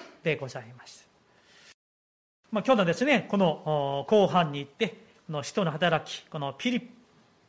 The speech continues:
ピでの話もね、あの、一緒にお話したいなと、お、思っております。神様は、えー、ノアの時代、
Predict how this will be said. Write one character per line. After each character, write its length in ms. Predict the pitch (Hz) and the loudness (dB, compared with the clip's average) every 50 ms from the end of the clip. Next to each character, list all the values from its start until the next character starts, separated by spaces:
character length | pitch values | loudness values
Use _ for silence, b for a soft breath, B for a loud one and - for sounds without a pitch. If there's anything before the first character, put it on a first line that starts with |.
| _ _ _ | _ _ _
ピ 100 | - 170 | -12 -8
で 140 | 139 139 131 | -6 -6 -4
の 280 | 147 208 247 - B B B B B B B _ | -4 -4 -4 -6 B B B B B B B _
話 340 | 165 160 143 131 - - 156 | -8 -8 -6 -6 -8 -10 -10
も 140 | 139 139 | -10 -6
ね、 180 | 180 247 233 240 - - - | -6 -6 -6 -6 -12 -18 -16
あ 80 | - 143 | -14 -12
の、 220 | 131 123 120 127 - _ _ | -12 -12 -12 -14 -20 _ _
一 80 | - 180 | -10 -8
緒 180 | - - 151 139 | -6 -6 -4 -2
に 240 | 165 226 233 226 - - | -2 -2 -4 -4 -8 -8
お 60 | - 151 | -6 -4
話 300 | 147 135 131 131 127 - | -4 -4 -6 -10 -12 -12
し 40 | |
た 140 | - 147 135 | -12 -10 -10
い 60 | 135 | -6
な 160 | 151 208 220 220 | -4 -4 -4 -4
と、 260 | 165 165 170 B B B B B B B B B B - | -4 -8 -8 B B B B B B B B B B -12
お、 180 | 135 131 151 - | -10 -10 -10 -10
思 120 | 156 147 135 | -10 -10 -10
っ 60 | 127 | -10
て 160 | - _ 135 | -12 _ -16
お 60 | 120 113 | -16 -14
り 100 | 123 117 | -16 -16
ま 100 | 113 - - | -16 -18 -18
す。 200 | - - - _ _ _ _ _ _ _ _ - | -18 -20 -20 _ _ _ _ _ _ _ _ -4
神 220 | - 285 320 285 | -2 -2 0 2
様 300 | - 285 240 196 170 156 | 2 2 4 4 4 2
は、 320 | 156 151 147 139 131 B B B B B B B B B B _ | 2 2 0 -2 -4 B B B B B B B B B B _
え 140 | 151 143 143 | -8 -6 -2
ー、 20 | 156 | 2
ノ 160 | 190 226 240 | 4 4 6
ア 80 | 247 | 6
の 140 | 214 185 160 | 4 4 0
時 140 | 135 147 147 | -2 -2 -4
代、 260 | 160 151 151 160 - | -2 -2 -2 -2 -4